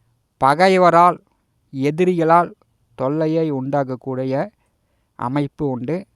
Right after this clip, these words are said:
லக்னத்திற்கு ஐந்தாம் வீட்டில் சனி அமர்ந்த ஜாதகர்களுக்கு நேரு வழியில் சிந்தனைகள் செல்லாது, மன வியாதி, மனக்குழப்பம் அதிகமாகவே இருக்கும். லக்னத்திற்கு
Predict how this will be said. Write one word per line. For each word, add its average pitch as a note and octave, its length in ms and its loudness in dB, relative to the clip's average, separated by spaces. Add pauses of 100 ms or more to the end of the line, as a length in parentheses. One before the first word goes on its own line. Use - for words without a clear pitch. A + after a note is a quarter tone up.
(640)
லக்னத்திற்கு F3+ 580 0
ஐந்தாம் F3+ 340 2
வீட்டில் E3+ 300 -2
சனி D#3+ 220 -2
அமர்ந்த D#3 380 -2
ஜாதகர்களுக்கு C#3+ 580 0 (540)
நேரு D#3+ 380 0
வழியில் D#3 420 -2
சிந்தனைகள் D3 560 -4
செல்லாது, C3 460 -4 (1120)
மன C#3 400 0 (160)
வியாதி, C#3+ 460 0 (560)
மனக்குழப்பம் D3 840 0 (320)
அதிகமாகவே C#3+ 640 -4
இருக்கும். B2+ 260 -14 (680)
லக்னத்திற்கு G#3+ 760 2